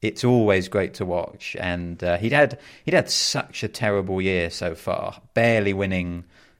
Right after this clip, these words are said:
matches, let alone doing something like this. And,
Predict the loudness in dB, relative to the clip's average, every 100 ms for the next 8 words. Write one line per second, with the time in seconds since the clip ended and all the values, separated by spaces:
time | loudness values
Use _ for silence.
0 | -4 -4 -4 -12 -12 -14 -16 -20 _ _
1 | 2 2 4 0 0 0 -2 -4 -6 -4
2 | -4 -2 -2 -2 -6 -6 -6 -6 -8 -10